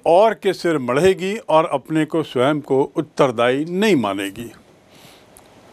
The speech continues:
ये हमें मान के चलना चाहिए और यदि हम ऐसा मान के चलते हैं तो निश्चित रूप से इतिहासकार के नाते हम सजग रहेंगे और इन दस्तावेजों, इन रिपोर्ट्स,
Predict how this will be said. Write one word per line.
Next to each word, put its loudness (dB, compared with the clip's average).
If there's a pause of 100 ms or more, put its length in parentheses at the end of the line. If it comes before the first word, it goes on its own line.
(100)
ये 8
हमें 2
मान 2
के -4
चलना -8
चाहिए -14 (800)
और 4
यदि 6
हम 4
ऐसा 0
मान 0
के -8
चलते -6
हैं -4 (440)
तो 6
निश्चित -2
रूप 0
से 0
इतिहासकार 0
के -8
नाते 0 (400)
हम 2
सजग 2
रहेंगे -2 (300)
और 4 (100)
इन 2
दस्तावेजों, 0 (320)
इन 4
रिपोर्ट्स, 2